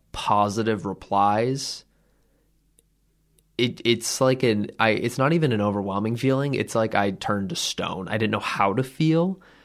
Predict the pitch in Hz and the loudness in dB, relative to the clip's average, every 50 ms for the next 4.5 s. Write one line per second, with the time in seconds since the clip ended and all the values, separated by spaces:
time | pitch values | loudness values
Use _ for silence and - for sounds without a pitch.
0 | _ _ - 123 117 117 107 98 92 - - - - 104 107 117 120 120 123 127 | _ _ -6 -2 0 2 0 0 0 -4 -8 -4 -2 0 2 2 2 2 0 0
1 | 127 131 131 135 120 110 107 - 113 98 92 107 107 107 101 101 95 101 98 98 | 0 0 2 2 2 2 2 2 0 0 0 0 -2 0 -2 -2 -2 -4 -4 -6
2 | 92 - 101 95 92 95 98 101 101 104 104 107 110 113 117 113 - _ _ _ | -6 -8 -8 -8 -6 -2 0 2 2 2 2 0 0 -2 -4 -6 -10 _ _ _
3 | _ _ _ _ _ _ _ _ _ _ _ - 107 107 104 101 98 98 98 - | _ _ _ _ _ _ _ _ _ _ _ -2 0 0 0 0 -2 -4 -4 -6
4 | - _ - 104 107 104 104 101 101 98 | -8 _ -2 0 0 0 0 -2 -2 -2